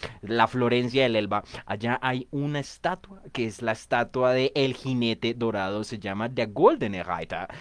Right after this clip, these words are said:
Entonces, Der Goldene Reiter son dos cosas. Por un lado es la representación del príncipe August der Starke, Augusto el Fuerte,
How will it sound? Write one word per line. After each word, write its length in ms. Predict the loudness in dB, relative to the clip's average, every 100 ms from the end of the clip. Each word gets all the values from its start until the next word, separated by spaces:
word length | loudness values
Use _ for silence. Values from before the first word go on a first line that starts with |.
| -16
Entonces, 320 | -12 -8 -2
Der 160 | 0 2
Goldene 460 | 6 4 4 0
Reiter 400 | 2 2 2 -2
son 180 | -2 -4
dos 140 | -4
cosas. 320 | 0 0 0 -2
Por 120 | -2
un 160 | 0
lado 260 | 2 4 2
es 360 | 2 2 0 -6
la 160 | -4 -2
representación 680 | -2 -6 -6 -6 -6 -6
del 140 | -6 -6
príncipe 600 | -4 -4 -4 -2 -2 2
August 560 | 4 4 2 -4 -6 -4
der 100 | -4
Starke, 580 | 0 0 0 -2 -4 -4 -10 -4
Augusto 640 | -2 -2 -2 -4 0 0
el 120 | 0 -4
Fuerte, 580 | 2 2 2 -2 -2